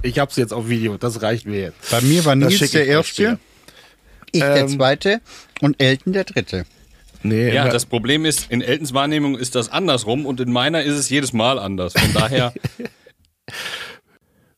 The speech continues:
Speaker 1: So, äh, ja, es tut mir leid, ich war heute zu spät zu unserem Termin.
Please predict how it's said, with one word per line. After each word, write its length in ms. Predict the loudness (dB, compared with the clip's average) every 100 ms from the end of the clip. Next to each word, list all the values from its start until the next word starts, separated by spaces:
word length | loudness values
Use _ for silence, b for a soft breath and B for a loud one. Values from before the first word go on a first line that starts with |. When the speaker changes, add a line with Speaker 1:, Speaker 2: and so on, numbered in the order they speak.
| _
Speaker 1:
So, 260 | 0 0 0 B B B
äh, 220 | -2 0 0 0
ja, 280 | 0 2 0
es 100 | 0
tut 140 | 2
mir 80 | 4
leid, 200 | 2 2
ich 120 | 0
war 160 | 0 2
heute 180 | 0
zu 80 | -2
spät 300 | 0 0 0
zu 100 | 0
unserem 240 | -2 -2 -2
Termin. 440 | -2 -2 -4 -4